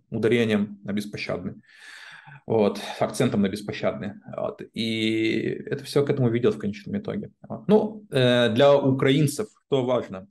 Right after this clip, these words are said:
Теперь, да, это все про Россию, все, что у них там, вот это и так далее. И что важно про укра-, украинцев? Война надолго, война на годы, как я уже много раз говорил про это.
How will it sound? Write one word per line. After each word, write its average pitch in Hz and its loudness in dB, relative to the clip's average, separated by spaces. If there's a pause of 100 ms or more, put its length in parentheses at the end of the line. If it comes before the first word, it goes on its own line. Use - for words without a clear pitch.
Теперь, 107 -6
да, 104 0
это 107 -6
все - -14
про - -2
Россию, 247 2
все, 427 -2
что - -14
у - -8
них - -10
там, 196 2
вот 156 -4
это - -8
и - -8
так - -6
далее. - 0 (300)
И 143 -2
что 156 2
важно 143 4
про 131 2
укра-, 123 -2
украинцев? 120 -6 (180)
Война 131 2
надолго, 127 2 (320)
война 131 0
на 165 0
годы, 113 -2
как 113 -12
я 120 -8
уже 131 -12
много 120 -4
раз 110 -2
говорил 107 -2
про - -4
это. 151 -6